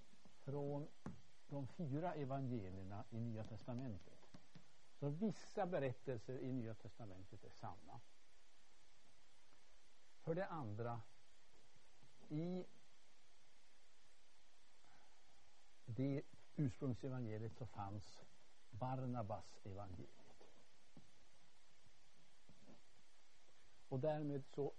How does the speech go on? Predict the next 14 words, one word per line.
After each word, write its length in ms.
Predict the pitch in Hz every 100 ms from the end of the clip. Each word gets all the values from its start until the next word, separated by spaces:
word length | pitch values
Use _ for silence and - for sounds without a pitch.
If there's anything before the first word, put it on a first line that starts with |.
| - - - -
hoppar 540 | - 180 - - 160
vi 160 | 151 143
nu 340 | 127 113 110 101 - - - - -
till 500 | - 120 110 107 110 107 - - - - - - - 262 - - - - - - - - - -
våra 240 | 123 117 113
dagar, 380 | 98 76 110 104
eller 140 | 107
till 140 | 113
nittonhundratalet. 800 | 120 - 104 - - 113 110 - - - - - - - - - - - - - -
Därför 280 | 127 - 135
att 320 | 143 143 - - - - -
under 420 | 160 190 185 180
nittonhundratalets 1040 | 175 143 147 143 139 147 123 123 131 110 -
polemik 720 | - 123 120 127 98 -